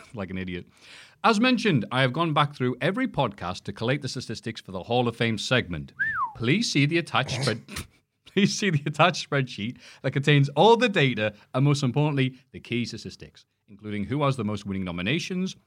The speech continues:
most appearances, winning percentages, winning streaks, and the categories of who have won.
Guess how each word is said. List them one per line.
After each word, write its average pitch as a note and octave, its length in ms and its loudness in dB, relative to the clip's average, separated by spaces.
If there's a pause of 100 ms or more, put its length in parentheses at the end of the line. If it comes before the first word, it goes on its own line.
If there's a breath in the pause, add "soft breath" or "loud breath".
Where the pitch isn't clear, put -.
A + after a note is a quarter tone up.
(120)
most F#2 180 -14
appearances, D#3+ 640 -4 (320)
winning E3 220 -2
percentages, A#2 600 -2 (340)
winning G2 240 -2
streaks, - 540 2 (340)
and G#2+ 100 -4
the G2+ 80 -2
categories C#3 500 2
of F2 120 -10
who A2 160 -6
have G2+ 160 -8
won. E2 300 -8